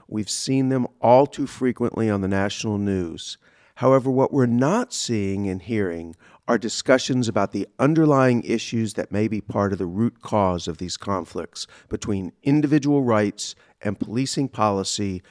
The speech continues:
and what interventions are available and successful.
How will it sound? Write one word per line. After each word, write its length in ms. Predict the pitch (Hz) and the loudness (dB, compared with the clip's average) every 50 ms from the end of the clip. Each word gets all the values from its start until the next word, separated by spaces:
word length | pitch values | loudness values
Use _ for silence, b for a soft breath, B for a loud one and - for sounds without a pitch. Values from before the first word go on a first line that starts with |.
| b b b - | b b b -12
and 220 | - 104 101 98 | -10 -8 -4 -2
what 280 | 101 110 120 117 - - | 2 4 4 2 2 0
interventions 720 | - 113 110 104 87 95 101 95 87 - - 98 92 90 - | -4 -2 -2 -2 -2 -2 -4 -4 -4 -8 -10 -10 -8 -8 -6
are 100 | 92 87 | -6 -6
available 640 | 85 85 104 110 117 117 110 95 71 82 80 80 - b b b b b b | -6 -4 -2 0 0 2 0 -2 -2 -4 -8 -8 -10 b b b b b b
and 220 | - 110 104 101 | -4 -4 -4 -4
successful. 840 | - - 95 - - - - 95 82 - - - - - - _ | -4 -8 -10 -10 -10 -6 -4 -4 -4 -4 -8 -10 -12 -14 -14 _